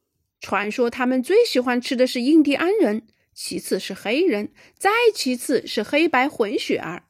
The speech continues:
最后才是白人。我排名第四，实在是太荣幸了。”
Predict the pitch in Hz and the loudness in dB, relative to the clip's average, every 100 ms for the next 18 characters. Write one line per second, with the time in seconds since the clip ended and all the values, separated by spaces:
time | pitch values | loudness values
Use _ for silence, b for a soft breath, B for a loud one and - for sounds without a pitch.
0 | _ - 320 277 381 427 302 - - 240 | _ -4 -4 -4 -6 -4 -6 -8 -10 -8
1 | - 247 208 180 - 302 403 190 - _ | -8 -6 -4 -4 -4 -2 0 -2 -8 _
2 | _ _ _ _ _ _ 233 208 185 - | _ _ _ _ _ _ 0 2 0 -2
3 | 190 233 233 247 294 285 - 480 349 - | 0 2 2 4 6 4 4 4 4 2
4 | B B - 202 196 214 208 202 294 320 | B B -4 -2 0 0 -2 -4 0 4
5 | 359 226 196 220 262 226 214 | 4 4 0 0 0 0 -2